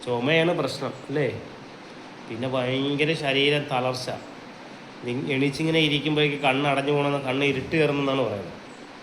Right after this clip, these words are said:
ഞാൻ, ആവശ്യമൊന്നുമില്ല, ഇപ്പോൾ നമ്മളുണ്ടല്ലോ, ഞാനുണ്ടല്ലോ, അതുകൊണ്ട് പിന്നെ അൽഹംദുലില്ലാ വേറെ കുഴപ്പങ്ങളൊന്നുമില്ല. അപ്പോൾ ഡോക്ടറിൻ്റെ അടുത്ത് ചോദിച്ച ആൾക്ക് ഡോക്ടർ ഒരു ട്രിപ്പ് ഇടാൻ പോലും പറ്റാത്ത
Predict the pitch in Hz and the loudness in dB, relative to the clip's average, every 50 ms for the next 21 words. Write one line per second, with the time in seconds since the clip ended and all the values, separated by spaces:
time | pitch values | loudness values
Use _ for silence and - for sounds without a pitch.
0 | - - - - - - - - - - - - - - - - - - - - | -18 -18 -18 -18 -18 -18 -18 -18 -18 -18 -18 -18 -18 -18 -18 -18 -18 -18 -18 -18
1 | - - - - - - - - - - - - - - - - - 101 - - | -18 -18 -18 -18 -18 -18 -18 -18 -16 -16 -16 -16 -16 -16 -16 -14 -12 -12 -10 -8
2 | 104 107 107 107 107 - - - - 165 123 101 - - 95 - - - 135 147 | -8 -8 -8 -10 -12 -14 -16 -16 -14 -12 -12 -12 -12 -12 -12 -12 -10 -6 -4 -4
3 | 165 202 214 233 240 233 214 208 214 208 202 196 185 190 196 185 185 185 180 147 | -2 -2 -2 -2 -4 -4 -4 -2 -2 -2 0 0 0 2 2 2 4 4 2 2
4 | 117 101 - - - - - - - - - - - - - - - - 67 - | 0 -2 -8 -12 -14 -16 -16 -16 -16 -16 -16 -16 -16 -16 -16 -8 -4 -2 -2 -2
5 | - - - - - - - - - - - - - - - - - - - - | -2 -4 -8 -10 -12 -14 -16 -16 -16 -16 -16 -16 -16 -16 -16 -16 -16 -18 -18 -16
6 | - - - - - 139 135 139 143 139 135 131 127 120 113 117 120 120 120 127 | -16 -16 -16 -10 -6 -4 0 0 2 2 2 2 2 2 0 0 0 -2 -2 0
7 | 127 127 127 127 127 131 127 131 131 131 131 127 123 123 131 139 135 135 131 127 | 0 2 2 2 0 0 0 0 2 2 4 4 4 4 2 2 0 0 0 -2
8 | 131 135 131 131 135 135 135 135 127 123 117 117 120 - - - - - - - | -2 -2 -2 -2 0 0 0 0 -2 -2 -2 -4 -4 -6 -8 -12 -14 -14 -14 -14
9 | - - - - - - 123 123 120 117 117 120 120 120 139 151 151 156 170 165 | -14 -14 -14 -14 -12 -10 -8 -6 -2 -2 -2 -2 -2 -2 0 0 2 2 4 4
10 | 156 151 147 147 165 156 151 151 147 151 151 143 139 139 139 139 - 156 156 151 | 6 4 4 4 4 4 4 4 4 2 2 4 4 2 2 0 0 2 2 4
11 | 151 147 143 139 139 135 131 131 131 127 127 123 - - 147 151 151 151 151 156 | 4 4 2 2 0 0 0 -2 -2 -4 -6 -6 -4 0 2 4 4 4 4 2
12 | 151 156 156 156 156 156 156 - - - - - - - - - - - - - | 2 2 2 0 -2 -4 -6 -10 -12 -12 -14 -14 -14 -14 -14 -14 -16 -14 -14 -14
13 | - - - - - - 139 123 - 143 135 - | -14 -14 -14 -12 -8 -6 -4 2 4 4 4 4